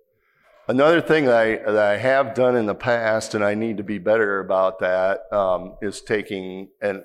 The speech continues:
and I would suggest anybody that's, that's raising cover crops, um, take some biomass samples in your field. So what I do, I think this is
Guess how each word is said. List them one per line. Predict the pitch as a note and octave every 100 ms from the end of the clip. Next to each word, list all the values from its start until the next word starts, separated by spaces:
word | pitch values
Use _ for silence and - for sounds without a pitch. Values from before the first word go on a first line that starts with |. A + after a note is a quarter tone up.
| -
and | F#2+
I | F#2+
would | G2 F#2
suggest | - F2 G2 F#2+ -
anybody | A2 G#2+ F2 F#2 F#2
that's, | F2+ F2 - -
that's | B2 G2 - G#2
raising | G#2 F2 F2+ F2+
cover | - G#2+ F#2+
crops, | - F2+ F#2 - - -
um, | - F2+ D#2+ D2+ D#2 _ _ _ _ _ _ _
take | - B2+ -
some | - G#2
biomass | F2 F2 A2 A#2 B2 A#2
samples | - B2 A#2+ B2 G#2+
in | G#2
your | F#2
field. | - G2+ G#2+ B2+ C3 _ _ _ _ _ _ _ -
So | -
what | G#2+ G#2
I | G#2+ G#2+
do, | G2+ G2+
I | F#2+ G2
think | A2 F2+
this | G2+ -
is | F2+